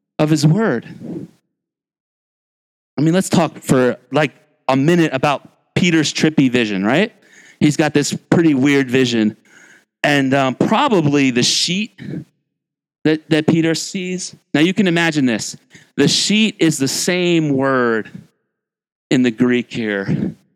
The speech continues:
as, like, a sail. So Peter's s-, sitting on his roof by the sea in Joppa.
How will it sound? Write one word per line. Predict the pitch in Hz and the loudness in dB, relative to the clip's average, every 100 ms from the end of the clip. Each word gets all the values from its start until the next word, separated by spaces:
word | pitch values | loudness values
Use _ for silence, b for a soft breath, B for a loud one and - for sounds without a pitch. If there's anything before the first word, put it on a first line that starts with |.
| _ - | _ -4
as, | 117 | 0
like, | 120 | 0
a | 104 | 0
sail. | - - 104 90 50 - - - - _ _ _ _ _ _ _ | -2 -2 -2 -2 -4 -6 -8 -10 -10 _ _ _ _ _ _ _
So | - 135 | -4 -4
Peter's | - 185 180 165 - - | -2 0 0 0 -4 -8
s-, | - | -10
sitting | - - 190 190 175 | -8 -2 0 2 0
on | 151 160 | 0 2
his | 151 123 | 0 0
roof | 135 117 - - - - _ _ _ _ _ _ _ _ _ _ - | 0 -2 -4 -8 -8 -10 _ _ _ _ _ _ _ _ _ _ -6
by | 139 147 | -2 0
the | 147 | -2
sea | - 135 113 - - - - - - _ _ _ _ _ _ _ - | -2 -4 -4 -10 -20 -20 -20 -20 -20 _ _ _ _ _ _ _ -6
in | 127 | -4
Joppa. | 110 113 107 - - | -2 -2 -2 -6 -10